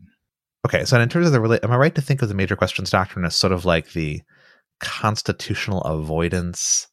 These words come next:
applied to the non-delegation doctrine? That is, if Congress said,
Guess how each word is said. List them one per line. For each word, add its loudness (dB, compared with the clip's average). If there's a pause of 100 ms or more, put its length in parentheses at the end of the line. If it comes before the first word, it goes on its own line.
(400)
applied 0
to -4
the -2
non-delegation -2
doctrine? -2 (640)
That 4
is, 0 (400)
if 6
Congress 6
said, 4